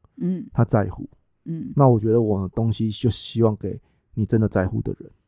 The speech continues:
Speaker 1: 对啊，要不然你买了，
Speaker 2: 对啊。
Speaker 1: 你不喜欢，然后你放在那边也是浪费嘛。
Speaker 2: 对啊。
Speaker 1: 所以就是，当然就是给那一些真正喜欢的人。
Speaker 2: 那，那就是，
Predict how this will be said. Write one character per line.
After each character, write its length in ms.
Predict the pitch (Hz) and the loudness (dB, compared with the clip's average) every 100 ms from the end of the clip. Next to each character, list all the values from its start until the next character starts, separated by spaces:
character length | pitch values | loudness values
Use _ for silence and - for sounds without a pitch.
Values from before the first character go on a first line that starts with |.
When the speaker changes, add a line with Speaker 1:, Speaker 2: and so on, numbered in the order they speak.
| _ | _
Speaker 1:
对 120 | - | 0
啊， 120 | 214 196 | 4 6
要 100 | 220 | 4
不 60 | |
然 100 | 214 | 4
你 60 | 202 | 4
买 240 | 208 151 | 4 2
了， 100 | 151 | -2
Speaker 2:
对 80 | 147 | -4
啊。 20 | |
Speaker 1:
你 60 | 147 | -6
不 180 | 139 220 | -4 -4
喜 180 | - | -2
欢， 200 | 165 180 | -2 -2
然 80 | 180 | -2
后 40 | 165 | -4
你 60 | |
放 160 | 208 170 | -2 -2
在 60 | |
那 100 | 170 | -2
边 200 | 165 160 | -2 -2
也 80 | 156 | -2
是 80 | 131 | -2
浪 200 | 143 127 | -4 -4
费 220 | 160 90 | -4 -6
嘛。 260 | 90 73 - | -6 -10 -4
Speaker 2:
对 160 | 113 95 | 0 0
啊。 220 | 87 120 | -4 -12
Speaker 1:
所 160 | - 208 | -4 0
以 60 | 190 | 0
就 100 | 190 | 0
是， 100 | 202 | -2
当 120 | 190 | -2
然 100 | 175 | -2
就 80 | 175 | -6
是 100 | 196 | -6
给 200 | 165 131 | -6 -4
那 160 | 156 | -2
一 40 | 160 | -2
些 180 | 165 165 | -2 2
真 240 | - 123 | 4 4
正 160 | 190 180 | 2 -2
喜 180 | - | -4
欢 160 | 170 143 | -4 2
的 80 | 175 | 4
人。 80 | 160 | 4
Speaker 2:
那， 40 | |
那 40 | |
就 80 | 175 | 4
是， 240 | 170 165 | 4 2